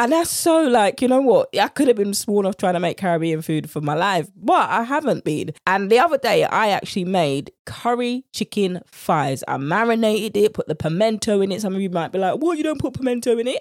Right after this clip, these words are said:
I did. Put pimento, put the potato, 'cause I don't really like Scotch bonnet. So I put the pimento in it, season it up. You know how you season it up and you season it up good. And then I made my rice, and I was like,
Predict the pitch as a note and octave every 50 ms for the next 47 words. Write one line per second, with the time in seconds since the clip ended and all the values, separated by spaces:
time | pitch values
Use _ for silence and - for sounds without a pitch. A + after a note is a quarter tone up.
0 | _ - - D#3+ C3 A#2+ - B2+ - A3+ - - G3 F3 F#3+ G#3 A3+ A3+ G#3+ B3+
1 | G#3+ G#3+ - - - E3+ - - D3+ - - A#3 A3+ A3+ - G3+ - G3+ A3 A#3
2 | A#3+ A3 E3+ F#3+ F#3+ F3+ F#3 F3 D#3+ - - - - - F#3 - - - F3 D#3+
3 | C3 - _ - - G3+ F#3 F3+ F3 - - F#3+ F3+ - G3+ - - C4 - -
4 | F#3 G3+ A3 A3+ A3+ A3 A3+ A3 G#3 - - G#3+ G#3 G#3 G#3 - - - - -
5 | - C4 D4 D#4+ D#4+ D4+ A#3+ A3 - - F3+ D#3 - F#3 F3 A#3+ C#4 C#4 B3 A3+
6 | A3 - - A3+ G3 G#3 F#3+ - - E3 - E3+ D#3+ D3+ - E3+ D#3+ D#3+ D#3+ C3
7 | E2+ F2+ - - - C#3+ F3 F#3+ D#3+ C3 A#2+ D3+ _ - - F3+ F#3 E3+ F3+ F#3
8 | G3 G3+ F#3+ F3+ F3+ E3 E3+ E3 D3+ D3+ D3+ D3+ F3 G#3 A3 G#3+ G#3 G3+ G#3 G#3
9 | G#3+ - - - - - G#3 A3 G#3+ A3+ B3 D4 D4+ - - D#3+ B2+ G2 -